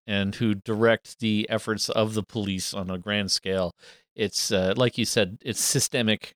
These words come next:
and, uh, needless. And, you know, we've had, uh, crowd control concepts for decades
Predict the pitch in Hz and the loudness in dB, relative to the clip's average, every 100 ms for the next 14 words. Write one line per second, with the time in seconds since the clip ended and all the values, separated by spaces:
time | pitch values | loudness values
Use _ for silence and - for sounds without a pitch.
0 | _ 113 104 104 98 - - - 95 90 | _ -2 0 0 -2 -6 -10 -6 -4 -2
1 | 87 87 _ _ _ _ _ 135 139 113 | -2 -4 _ _ _ _ _ 2 4 4
2 | 104 101 - - - 101 95 95 95 101 | 4 2 -2 -4 -4 0 0 0 -2 -4
3 | 151 _ _ _ 175 135 127 127 - _ | -10 _ _ _ 0 2 2 -2 -12 _
4 | - 151 151 131 139 147 143 135 - - | -6 0 2 4 4 6 6 4 0 -12
5 | _ _ _ _ _ - 120 104 101 - | _ _ _ _ _ -6 0 2 2 2
6 | - 139 139 135 131 - 139 120 113 107 | 4 4 2 -2 -2 2 6 8 8 6
7 | - _ - 139 139 - 120 98 - - | 0 _ -4 2 2 4 4 4 0 -8
8 | - 123 107 101 104 - 95 - 127 - | -2 4 6 6 2 -2 -8 0 0 2
9 | 104 90 80 - | 2 2 -2 -6